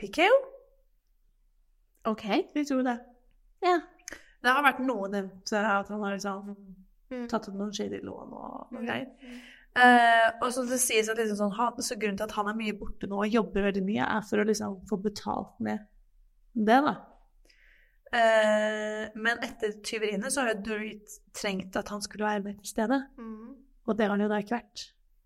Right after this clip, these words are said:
Speaker 2: Nei.
Speaker 1: Så det er der jeg føler at, eh, det har blitt en dårlig, da sugna litt, kanskje.
Speaker 2: Men ja, det virker som at Dorit er litt skuffa over han der.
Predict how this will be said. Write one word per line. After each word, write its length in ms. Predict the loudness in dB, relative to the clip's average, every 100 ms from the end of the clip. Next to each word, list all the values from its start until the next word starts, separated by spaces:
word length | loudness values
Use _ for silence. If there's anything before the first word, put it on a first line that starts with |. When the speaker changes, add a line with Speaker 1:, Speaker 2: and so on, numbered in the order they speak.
| _ _ _ _ -2
Speaker 2:
Nei. 320 | 2 2 0 -4 _ _ -10
Speaker 1:
Så 260 | -6 -4 -2
det 140 | -4
er 40 |
der 280 | 0 2 2
jeg 80 | -2
føler 240 | -4 -2 -4
at, 200 | -4 -4
eh, 360 | -4 -4 -8 -10 -14 -18 _ _ _ _ _ _ _ -4
det 160 | -2
har 140 | 0 -2
blitt 220 | -4 -6
en 120 | -4 0
dårlig, 600 | 0 -2 -4 -6 -8 -14 -20 _ -20 _ -20 -20 _ _ _ _
da 80 | -12
sugna 420 | -8 -4 -4 -4 -8
litt, 420 | -10 -14 -18 -18 _
kanskje. 260 | -6 -4 -8 _ _ 0
Speaker 2:
Men 200 | 2 2 2
ja, 460 | 6 6 6 6
det 120 | 4 2
virker 220 | 0 0
som 260 | 0 2
at 140 | 2 0
Dorit 500 | 0 4 4 2 2
er 80 | 0
litt 160 | 0
skuffa 600 | -4 -6 -6 -8 -10 -6 -4
over 120 | -4
han 180 | -2 -2
der. 240 | -2 -4